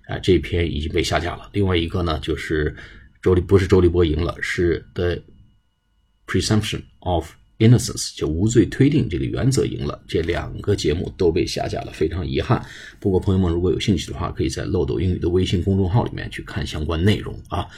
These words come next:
这边也给大家抱歉，实在是 beyond my control 啊，也是非常的 unexpected，哎，没有想到，也超出我的掌控能力。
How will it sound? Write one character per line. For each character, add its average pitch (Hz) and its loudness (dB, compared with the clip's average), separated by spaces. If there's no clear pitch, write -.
这 80 -2
边 73 -2
也 58 -6
给 - -10
大 76 -4
家 71 -4
抱 78 0
歉， 127 2
实 - -4
在 95 0
是 85 -4
beyond 98 4
my 92 2
control 87 2
啊， - -8
也 90 -6
是 - -4
非 101 2
常 87 0
的 87 -4
unexpected， - -2
哎， 87 -4
没 90 -2
有 95 2
想 - -6
到， - 2
也 76 -6
超 90 -4
出 78 0
我 73 -4
的 82 -4
掌 - -8
控 82 0
能 78 -2
力。 - 2